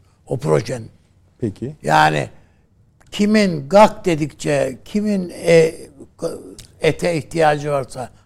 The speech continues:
Speaker 1: Almanya verdi. Kimin suya ihtiyacı varsa Almanya verdi. Yani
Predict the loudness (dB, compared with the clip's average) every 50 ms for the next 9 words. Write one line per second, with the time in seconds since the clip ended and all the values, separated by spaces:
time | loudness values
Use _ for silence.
0 | _ _ -4 -4 -4 -4 -2 0 2 6 6 6 8 8 6 4 4 2 -4 -6
1 | -8 -8 -10 -18 _ _ _ _ _ _ _ _ _ -6 -6 -4 -2 -2 -4 -4
2 | -4 -2 0 2 2 2 0 -2 -4 -4 -2 -2 -2 -2 -4 -8 -10 -10 -8 -8
3 | -6 -4 -2 -2 0 2 2 0 0 0 -4 -6 -10 -16 -20 _ _ -20 -20 _
4 | _ _ _ _ _ _ _ _ _ _ _ _ _ _ _ _ _ -4 0 0
5 | 0 0 0 -4